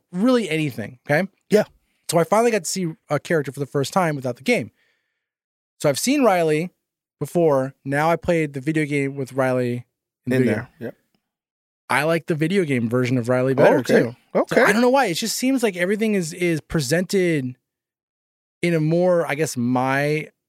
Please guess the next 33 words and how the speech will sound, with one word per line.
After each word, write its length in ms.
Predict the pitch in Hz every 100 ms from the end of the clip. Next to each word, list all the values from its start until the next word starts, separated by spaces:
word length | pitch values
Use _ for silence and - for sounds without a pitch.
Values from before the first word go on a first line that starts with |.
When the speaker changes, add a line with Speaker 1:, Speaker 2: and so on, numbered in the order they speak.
| _ _ _ _ _ _ _ _ _ _ _ -
Speaker 1:
I 100 | 139
don't 100 | 127
know, 300 | 107 110 131 -
Speaker 2:
Your 120 | 123
Speaker 1:
personality 760 | 180 147 160 151 151 180 190 190
Speaker 2:
wheelhouse? 200 | 151 139
Your 60 |
Speaker 1:
world 220 | 160 196 175
kind 200 | 196 185
of 60 |
Speaker 2:
yeah. 60 | 185
Speaker 1:
way. 160 | 202 196
I 80 |
don't 80 | 196
know 40 | 208
how 60 | 190
to 100 | 151
say 340 | - 165 202
it, 120 | 208
Speaker 2:
'Cause 100 | 175
Speaker 1:
but 80 | 147
Speaker 2:
it's 100 | 139
a 40 |
game. 420 | 123 131 143 165 180 _
Speaker 1:
Yeah, 220 | 175 175 156
and 140 | 196
I'm 100 | 214
not 160 | 254 240
saying 200 | - 220
the 100 | 190
Ri-, 240 | 165 175
the 160 | 165 156
Riley 560 | 147 170 170 165 147